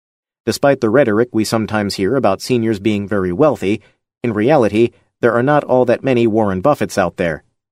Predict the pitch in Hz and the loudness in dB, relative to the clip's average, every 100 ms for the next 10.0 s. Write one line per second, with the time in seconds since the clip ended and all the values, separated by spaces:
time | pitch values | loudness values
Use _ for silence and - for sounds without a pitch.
0 | _ _ _ _ - 104 104 98 139 - | _ _ _ _ -6 0 0 0 -2 -2
1 | 104 - 135 113 101 131 135 - 104 107 | -4 -2 0 0 0 2 2 0 -2 0
2 | 110 120 113 117 110 110 117 127 123 123 | 0 0 0 -4 -4 -2 2 4 2 0
3 | 117 - 123 104 104 110 101 92 92 92 | -2 -2 -2 -2 -2 -2 -2 -2 -4 -6
4 | 92 139 85 - _ _ _ _ _ _ | 0 2 0 -4 _ _ _ _ _ _
5 | _ 110 110 123 104 - _ - 151 147 | _ -2 2 2 0 -6 _ 0 2 4
6 | 135 143 135 151 139 139 127 127 117 165 | 2 0 0 0 2 2 2 0 0 0
7 | 123 101 117 113 - 98 139 147 110 95 | 0 0 -2 -4 -8 -6 -4 -4 -2 -2
8 | 101 98 - - - 123 120 113 120 127 | 0 -4 -4 -12 -6 0 2 4 6 4
9 | 120 127 104 92 95 90 135 117 80 | 2 0 -2 -4 -4 0 0 0 -4